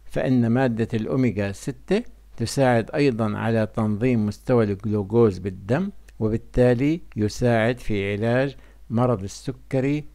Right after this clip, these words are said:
بل والوقاية منه. ألم الصدر والذبحة الصدرية. أظهرت الأبحاث المبكرة أن اللون الأصفر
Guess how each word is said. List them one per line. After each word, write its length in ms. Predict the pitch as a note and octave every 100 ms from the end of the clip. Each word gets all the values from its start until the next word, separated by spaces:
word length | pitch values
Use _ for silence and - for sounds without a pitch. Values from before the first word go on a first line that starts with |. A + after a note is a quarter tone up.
| -
بل 280 | A2+ C#3 C#3+
والوقاية 880 | G#2 G2+ G2+ G2+ - A#2 B2+ D3 E3+
منه. 400 | G3 C#3 G2 F#2 - -
ألم 260 | F#3 F3 C#3
الصدر 580 | - - E3 G3 A3 - -
والذبحة 480 | A#2 G2+ A2 C3+ -
الصدرية. 640 | D3+ - E3+ F#3 C3+ F#2+ G2+ - - - -
أظهرت 480 | G#3 G#3 F3 D#3+ -
الأبحاث 580 | B2 A2 - C#3 E3 C3+
المبكرة 840 | A2+ G#2+ G2+ C#3+ - E3 G3 G3 - D3+
أن 260 | D#3 B2+
اللون 460 | G#2+ G#2+ C#3 D3 A2
الأصفر 680 | G#2 - C#3+ - F#3 G3